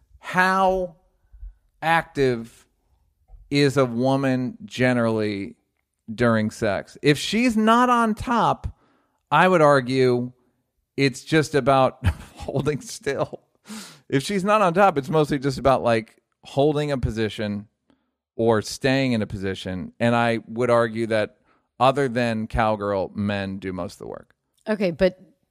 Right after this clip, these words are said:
Speaker 2: this is saying, would you rather have less sex, but the sex is great, or would you have a lot of sex, but,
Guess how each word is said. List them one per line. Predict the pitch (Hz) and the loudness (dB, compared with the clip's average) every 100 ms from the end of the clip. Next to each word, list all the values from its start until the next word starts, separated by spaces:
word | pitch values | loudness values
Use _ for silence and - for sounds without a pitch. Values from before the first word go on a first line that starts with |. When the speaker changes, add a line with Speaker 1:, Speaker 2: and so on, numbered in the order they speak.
| _ | _
Speaker 2:
this | 175 196 - | -6 -4 -4
is | 214 | -6
saying, | - 175 170 165 | -2 -2 -2 -4
would | 175 151 | -6 -4
you | 190 | -4
rather | 175 185 196 208 | 2 2 2 -2
have | 208 185 175 - _ _ _ _ _ _ - | -2 0 -2 -4 _ _ _ _ _ _ -14
less | 180 185 202 | -2 2 2
sex, | - - 190 202 - | 0 0 0 0 -2
but | - 170 | -6 -4
the | 170 | -4
sex | - 175 - | -2 -4 -4
is | 175 | -8
great, | 143 - 170 202 294 - | -8 -2 0 2 0 0
or | 196 | 2
would | 185 170 | 2 0
you | 190 | -2
have | 196 165 - | 0 0 -2
a | |
lot | 170 170 185 214 220 | -6 -2 4 6 6
of | 220 | 2
sex, | 196 202 202 - | 2 2 2 -4
but, | 170 180 170 | -2 0 0